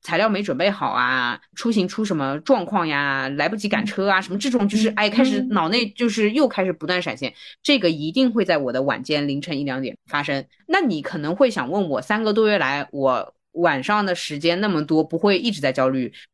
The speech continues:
Speaker 1: 就我不焦虑的情况，顶多就是看剧，那我可能会稍微好一些。但是只要这个头脑就放松不了，所以我其实想说的是晚上时间有毒。<laughs>
Speaker 2: 什么啊？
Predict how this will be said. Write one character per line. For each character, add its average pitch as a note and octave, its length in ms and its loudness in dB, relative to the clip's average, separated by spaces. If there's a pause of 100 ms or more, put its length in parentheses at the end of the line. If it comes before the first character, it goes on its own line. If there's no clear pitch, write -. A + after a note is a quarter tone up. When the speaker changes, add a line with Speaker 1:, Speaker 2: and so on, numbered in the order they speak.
Speaker 1:
就 A#3+ 140 4
我 F3+ 180 4
不 C#4 160 2
焦 D4 160 4
虑 C#4+ 140 -2
的 F#3+ 100 2
情 D#3+ 220 -10
况， G3 200 -2
顶 C#3+ 140 -2
多 D3 80 -2
就 F#3 100 -4
是 F#3 80 0
看 G3+ 220 0
剧， A3+ 300 0 (420)
那 G3+ 160 2
我 D#3 100 -2
可 D#3+ 140 -6
能 C#3+ 140 -2
会 E3+ 100 4
稍 A3+ 200 2
微 B3+ 200 6
好 B2 300 -10
一 A2+ 40 -10
些。 C3 300 -8 (240)
但 C4 100 0
是 B3 140 -2
只 E3 240 -4
要 A3+ 180 4
这 A#3 120 -6
个 G#3+ 100 -4
头 D#3+ 240 -6
脑 D#3 380 -2 (160)
就 G3+ 100 4
放 G#3 180 0
松 G#3+ 140 2
不 G#3+ 60 2
了， D3+ 160 0
所 - 160 0
以 F#3 200 0 (260)
我 F3+ 140 2
其 A3 140 -2
实 D4+ 80 4
想 G#3 160 2
说 G#3+ 100 -2
的 A#3 60 0
是 C4 60 4
晚 D#3 200 0
上 G#3+ 80 0
时 A#3+ 140 0
间 A3+ 140 4
有 C#3 180 0
毒。 C#3+ 460 -6 (360)
<laughs> - 460 0 (2250)
Speaker 2:
什 - 240 2
么 F#4+ 160 4
啊？ G4+ 480 2